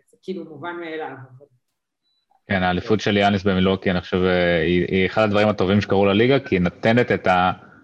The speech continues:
Speaker 2: את התמונת מראה למה שלברון ו-K D עשו בשנים האחרונות, וקוואי גם, של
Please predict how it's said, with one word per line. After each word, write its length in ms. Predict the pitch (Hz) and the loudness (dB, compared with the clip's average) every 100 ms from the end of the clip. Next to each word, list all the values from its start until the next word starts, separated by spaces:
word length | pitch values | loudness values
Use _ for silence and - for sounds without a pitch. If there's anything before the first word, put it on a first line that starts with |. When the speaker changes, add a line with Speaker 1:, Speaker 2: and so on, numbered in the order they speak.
| _ - | _ -8
Speaker 2:
את 60 | |
התמונת 400 | - 98 107 113 | 0 2 4 4
מראה 340 | 104 98 110 110 | 4 6 6 6
למה 220 | 95 101 | 4 0
שלברון 480 | 104 90 95 98 92 | 0 0 2 2 2
ו-K 320 | 92 98 90 | 0 0 2
D 100 | 90 | 0
עשו 200 | - 87 | 0 -8
בשנים 340 | - 92 90 | -4 -2 -2
האחרונות, 360 | - 90 85 - | -2 -4 -4 -2
וקוואי 480 | 90 87 90 92 90 | -4 0 0 2 2
גם, 160 | 85 - - - - _ | 0 -4 -10 -20 -20 _
של 280 | - 98 92 | -2 0 0